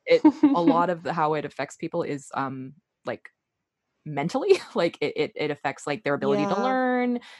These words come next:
Speaker 1: It presents in, like, a number of ways, and it messes up your system real, real hard. And yet, here we
Speaker 2: So
Speaker 1: all are
Speaker 2: if
Speaker 1: still.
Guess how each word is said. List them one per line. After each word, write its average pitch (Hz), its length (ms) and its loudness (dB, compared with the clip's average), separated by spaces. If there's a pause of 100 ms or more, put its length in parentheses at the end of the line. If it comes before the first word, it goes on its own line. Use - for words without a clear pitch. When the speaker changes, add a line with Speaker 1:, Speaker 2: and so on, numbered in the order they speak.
(200)
Speaker 1:
It 160 200 -2
presents 151 420 -2
in, 139 100 -4
like, 135 160 -6
a 131 40 -2
number 202 440 0
of 190 100 -4
ways, 185 800 -2
and 147 260 -6
it 160 120 -6
messes 220 320 -8
up 240 100 -10
your 247 100 -12
system 208 320 -10
real, 254 340 -10
real 262 200 -6
hard. 185 540 -2 (500)
And 208 140 0
yet, 240 180 -2 (260)
here 302 100 -2
we 302 80 -4
Speaker 2:
So 320 60 4
Speaker 1:
all 294 160 4
are 285 120 6
Speaker 2:
if 240 60 0
Speaker 1:
still. - 320 -4